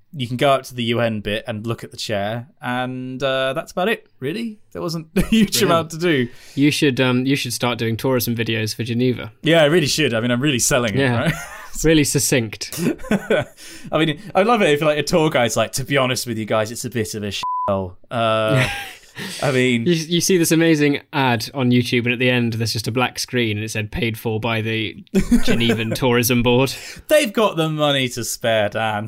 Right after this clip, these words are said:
Speaker 1: <laughs> They can just
Speaker 2: Bet
Speaker 1: throw
Speaker 2: they have.
Speaker 1: some my way. Um, yeah. <laughs> But, um, yeah, cern itself was very, very cool. Uh, I got to have a look at the L H C and everything. But, uh,
Speaker 2: Cool.
Speaker 1: yeah, Geneva itself wasn't, wasn't super blown away, if I'm honest with you.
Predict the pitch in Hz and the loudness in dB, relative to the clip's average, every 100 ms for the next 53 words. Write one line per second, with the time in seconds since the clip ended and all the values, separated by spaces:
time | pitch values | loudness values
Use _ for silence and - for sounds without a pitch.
0 | - - - 196 196 147 135 135 143 139 | 0 0 2 0 0 -2 -2 0 0 0
1 | 101 123 113 110 104 101 107 107 98 - | -2 -2 -2 -4 -2 -4 -4 -6 -8 -18
2 | - - - - 127 - 117 110 110 107 | -20 -20 -20 -20 -12 -2 2 2 0 -10
3 | - _ - 143 127 120 123 - 175 - | -16 _ -6 0 4 4 2 0 -4 -4
4 | - - - 240 - 180 - _ _ - | -14 -10 -4 -2 0 0 -2 _ _ -20
5 | - - - 165 170 - 320 285 190 370 | -20 -12 0 2 0 -2 0 2 4 4
6 | 339 220 285 208 135 151 170 151 135 160 | 4 2 2 2 0 0 0 2 0 2
7 | 160 262 262 - 139 139 139 147 139 135 | 2 2 -2 0 2 4 2 -2 -4 -4
8 | 127 139 139 127 120 107 - 139 131 110 | -4 -4 -4 -4 -4 -6 -6 -2 -2 -2
9 | 104 101 107 160 _ - 113 - 127 117 | -6 -8 -8 -8 _ -12 -10 -6 -2 -2
10 | 117 117 - _ _ - 175 175 143 165 | -4 -8 -12 _ _ -8 0 4 2 0
11 | 233 220 202 - 202 196 - - 220 185 | -4 -4 -4 0 0 -2 -8 -6 -4 -2
12 | 180 - - 185 147 139 - - 160 135 | -2 -6 -10 -8 -8 -12 -16 -10 -8 -6
13 | 101 98 95 92 98 107 107 98 95 107 | -6 -6 -6 -6 -6 -6 -8 -10 -10 -10
14 | 98 104 | -8 -8